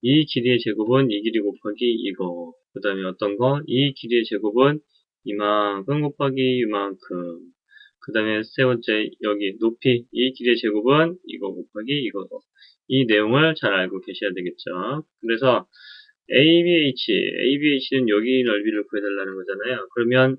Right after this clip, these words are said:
밑변, 자, 넓이, 요 넓이는 이분의 일 곱하기 비에이치, 그쵸? 그 다음에 우리가 높이는 육 센티미터라고 줬는데, 우리가 구하고, 구해야 하는 값은 비에이치 값입니다. 비에이치 값을 구하기 위해서는 여러분 어떤 사실을 가지고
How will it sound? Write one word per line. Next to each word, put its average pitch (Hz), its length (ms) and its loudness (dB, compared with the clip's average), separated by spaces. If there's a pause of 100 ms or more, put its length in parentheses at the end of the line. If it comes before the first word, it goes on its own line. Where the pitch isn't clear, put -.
밑변, 98 480 -2 (360)
자, 101 160 -6
넓이, 107 400 0
요 131 220 8
넓이는 107 640 2 (440)
이분의 117 480 2
일 117 160 2
곱하기 95 680 -6 (120)
비에이치, 120 640 0
그쵸? 160 440 -6 (180)
그 - 100 -10
다음에 131 500 2 (600)
우리가 110 380 0
높이는 139 480 2
육 113 100 0
센티미터라고 117 640 -2
줬는데, 92 320 -4
우리가 143 280 2
구하고, 127 460 2 (320)
구해야 123 320 6
하는 139 260 -2
값은 131 300 -2
비에이치 131 360 0
값입니다. 95 460 -4 (160)
비에이치 160 440 2
값을 131 300 0
구하기 110 280 -2
위해서는 110 400 -2 (460)
여러분 113 240 0
어떤 131 340 4
사실을 120 440 0
가지고 110 460 -4